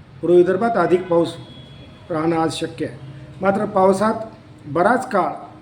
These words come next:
काही भागात उघडीप व काही दिवशी उघडीप राहणंही पावसात शक्य आहे. त्यानुसार कोकणातील सिंधुदुर्ग जिल्ह्यात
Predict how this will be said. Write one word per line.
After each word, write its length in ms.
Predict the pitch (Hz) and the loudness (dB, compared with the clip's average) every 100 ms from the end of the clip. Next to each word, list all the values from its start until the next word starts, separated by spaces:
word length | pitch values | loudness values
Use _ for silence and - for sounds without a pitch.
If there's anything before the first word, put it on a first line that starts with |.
| - - - | -20 -20 -6
काही 220 | 180 214 | 2 4
भागात 380 | 220 190 165 156 - - - - 220 | 6 4 2 -2 -6 -14 -20 -12 -4
उघडीप 480 | 175 202 202 - 202 | 2 4 4 2 -2
व 60 | |
काही 360 | 156 180 175 214 | -4 2 4 4
दिवशी 560 | 208 190 180 175 170 - - - - - - - - - - - - - | 2 0 4 4 2 -4 -18 -20 -20 -20 -20 -20 -20 -20 -20 -20 -14 -4
उघडीप 380 | 156 175 190 | 2 4 4
राहणंही 320 | 170 160 185 190 | 2 2 2 2
पावसात 360 | 180 156 - - | 0 -2 -2 -4
शक्य 320 | 165 - 196 | -8 -2 2
आहे. 200 | 180 127 - - - - - - - - | 2 0 -6 -16 -20 -20 -20 -20 -20 -2
त्यानुसार 400 | 202 233 220 226 | 2 2 2 0
कोकणातील 640 | 233 202 202 226 226 220 | 0 -2 -2 -2 -2 -4
सिंधुदुर्ग 540 | 170 196 220 233 226 220 | -2 0 2 2 2 2
जिल्ह्यात 380 | 202 214 226 | -2 -2 -2